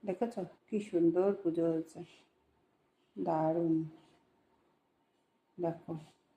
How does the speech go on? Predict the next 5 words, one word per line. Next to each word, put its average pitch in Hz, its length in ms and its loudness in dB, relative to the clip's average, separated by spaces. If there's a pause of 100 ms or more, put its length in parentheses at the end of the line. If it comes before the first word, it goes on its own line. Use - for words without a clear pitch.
দারুণ 165 480 2 (100)
হয়েছে, 156 280 -2 (1600)
অসাধারণ 175 720 2
পুজো 165 280 2
লাগছে। 156 300 -4